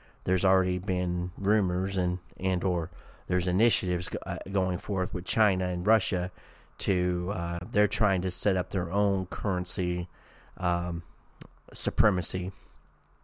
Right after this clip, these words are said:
and they may succeed. As a matter of fact, the, because the United States has been the world's reserve currency for the last eighty or, eighty or so years, since Bretton Woods in the nineteen,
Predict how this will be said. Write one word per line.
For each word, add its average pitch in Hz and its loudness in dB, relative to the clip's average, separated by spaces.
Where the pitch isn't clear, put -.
and 107 4
they 104 6
may 104 6
succeed. 98 -2
As - -14
a - -2
matter 95 2
of 90 -2
fact, 98 0
the, - -2
because 107 6
the 98 0
United 95 0
States - -2
has 98 0
been 90 0
the 92 -2
world's 92 -4
reserve 98 0
currency 90 -2
for 87 -6
the 95 -2
last 92 2
eighty 90 0
or, 87 -2
eighty 92 -2
or 90 -2
so 92 -2
years, 90 0
since - -4
Bretton 92 -2
Woods 92 -2
in 87 -2
the 90 -4
nineteen, 87 -4